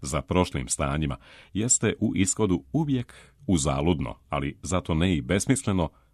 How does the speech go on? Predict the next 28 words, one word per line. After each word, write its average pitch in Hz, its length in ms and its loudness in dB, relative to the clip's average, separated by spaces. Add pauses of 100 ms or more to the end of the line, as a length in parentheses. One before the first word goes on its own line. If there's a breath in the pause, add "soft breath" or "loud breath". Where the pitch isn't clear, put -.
prizivanje 82 720 0
protekle 78 540 -2
prisutnosti, - 720 -4 (460 loud breath)
neutoljivi 107 580 2
žal 82 360 0
za 73 240 2
neposrednošću 80 840 0
nekadašnje 76 640 0
životne 71 420 -4
situacije. 60 800 -4 (920 loud breath)
Pritom, 113 300 2
naravno, 98 400 2
već 80 420 0
ta 98 160 2
neposrednost 76 800 0
za 71 180 0
kojom 76 320 -2
se 76 160 -2
žudi 78 480 0 (120)
nije 92 300 2
prava, 62 520 -4
budući 78 400 -2
da 76 120 0
je 73 100 2
ona 76 220 0
prisutna 82 640 0
u 73 80 -2
sjećanju 78 540 0